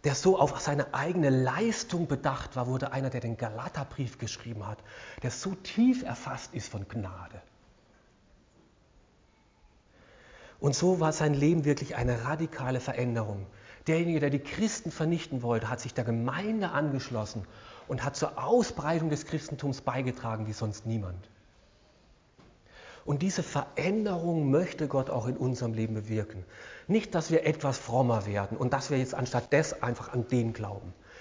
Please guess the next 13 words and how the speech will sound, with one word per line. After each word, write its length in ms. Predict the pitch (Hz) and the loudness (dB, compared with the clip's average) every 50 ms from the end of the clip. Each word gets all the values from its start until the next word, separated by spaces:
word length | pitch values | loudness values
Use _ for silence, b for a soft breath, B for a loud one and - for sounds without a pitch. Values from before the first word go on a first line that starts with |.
| B B B | B B B
Er 120 | - 131 | -4 0
möchte 280 | 160 160 160 - 165 165 | 0 0 0 0 -2 0
unser 220 | 139 127 - 131 | 0 0 0 -2
ganzes 480 | 127 - 123 147 175 185 - - - - | -2 -2 -2 0 0 0 0 -2 -4 0
Leben 260 | 127 123 120 120 113 | 0 0 2 2 0
in 120 | 110 107 | -2 -2
Besitz 400 | 110 107 - - 113 - - - | -4 -4 -4 -6 -8 -8 -8 -10
nehmen, 340 | 104 101 104 101 98 98 95 B B B | -8 -6 -6 -6 -6 -8 -10 B B B
so 260 | B - 131 123 123 | B -2 -2 0 0
wie 120 | 120 120 120 | -2 -4 -2
bei 120 | 117 107 | -2 -2
diesem 280 | 101 110 101 - 110 - | -2 -2 -4 -6 -6 -6
Paulus. 480 | - - 101 101 98 95 - - - | -6 -8 -10 -10 -10 -12 -14 -16 -18